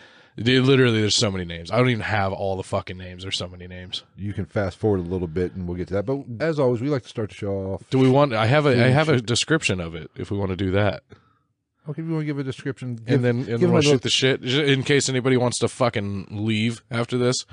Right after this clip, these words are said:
Speaker 1: Uh, the Family Inter-, International is what we're talking about, kind of, tonight, A K A T F I,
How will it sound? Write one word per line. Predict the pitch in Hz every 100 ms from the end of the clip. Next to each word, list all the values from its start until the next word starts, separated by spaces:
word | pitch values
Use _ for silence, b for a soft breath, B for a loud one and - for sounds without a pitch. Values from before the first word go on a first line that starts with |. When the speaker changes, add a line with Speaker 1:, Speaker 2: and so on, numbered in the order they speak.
| B B B B B
Speaker 1:
Uh, | 127 123 110 - b
the | 113
Family | 156 151 143
Inter-, | 127 113 104
International | 92 110 98 98 95 90 87 80 _ _ -
is | 101
what | 92
we're | 85
talking | 90 90 92
about, | 90 87 -
kind | 98 87 85
of, | -
tonight, | 87 85 87 _ _ _ _
A | 101 95
K | 98 90
A |
T | - 120 98
F | -
I, | 85 85